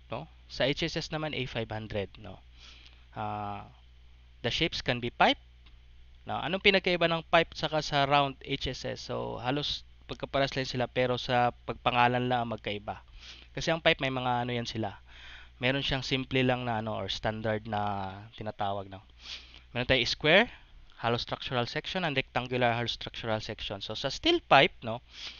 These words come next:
paano papangalanin ang steel pipe, no? Ang common talaga sa steel pipe, meron tayong standard, extra strong, and double extra strong. So, sa standard, ang pagpangalan dyan, for example dito,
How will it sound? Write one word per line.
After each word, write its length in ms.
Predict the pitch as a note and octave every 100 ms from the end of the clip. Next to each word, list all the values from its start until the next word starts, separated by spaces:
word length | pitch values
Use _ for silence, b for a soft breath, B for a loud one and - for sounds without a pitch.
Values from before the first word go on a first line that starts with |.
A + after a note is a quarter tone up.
| B B
paano 220 | - D#3+ F#3
papangalanin 640 | F3 D#3+ D#3+ D#3+ D3+ D3
ang 80 | C#3
steel 260 | - B2+
pipe, 300 | - C#3+ B2 -
no? 220 | A2 B2+ b b b b b b
Ang 240 | B2 C3+ D3
common 320 | B3 C#4+ C4+
talaga 320 | B3+ G#3 F3+ E3+
sa 80 |
steel 320 | D#3 - E3+ -
pipe, 160 | C#3+
meron 240 | D3 D3 D3
tayong 240 | C#3 C3+
standard, 560 | - C3 C3 C3 D#3+ E3+
extra 320 | C3 - D3+
strong, 320 | - D3 C#3 A#2
and 160 | A#2
double 280 | B2 B2 B2 A#2
extra 240 | - A2+
strong. 400 | - - A#2+ G#2
So, 160 | A#2 -
sa 80 |
standard, 480 | D#3 - B3+ C#4+ D3+ C#3
ang 120 | C#3+
pagpangalan 560 | D3+ - D#3 E3+ E3+
dyan, 80 | D3
for 160 | - C3+
example 320 | - D#3 D#3+
dito, 400 | D#3 D#3 G#2+